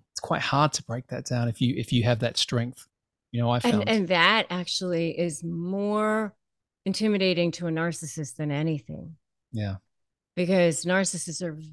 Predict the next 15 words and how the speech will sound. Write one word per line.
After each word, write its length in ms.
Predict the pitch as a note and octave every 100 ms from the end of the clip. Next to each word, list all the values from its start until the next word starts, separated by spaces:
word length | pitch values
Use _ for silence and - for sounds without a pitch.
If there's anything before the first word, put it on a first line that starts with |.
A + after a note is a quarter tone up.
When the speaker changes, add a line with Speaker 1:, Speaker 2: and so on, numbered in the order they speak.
| D#3+
Speaker 2:
very 440 | A3 A3 G#3 F3+
intimidated 920 | E3 D3 F3 E3+ D#3 D3 C#3+ D3+ C#3+ _
by 540 | D#3+ D3+ C#3+ C#3+ C#3 _ _ _ _ _
authenticity, 1080 | E3+ E3 E3+ D3+ F3 D3 D#3+ D3+ D3 C#3+ C#3+
confidence, 1120 | - F3 D#3 D3 E3 D3+ D3 C#3+ C#3+ - - - _ _ _ _ _ _ _ _ _ D3 _
people 280 | G3 F3 E3
who 200 | E3+ E3
are 100 | D#3
genuine, 880 | C#3 E3 D#3 D3+ D3 C#3+ C#3+ C#3+ C#3
people 280 | F#3 E3
who 140 | E3 E3
know 220 | D#3+ D#3
who 180 | D#3 D#3
they 240 | D3 C#3+
are, 540 | C#3+ C#3 C#3+ C#3+ C#3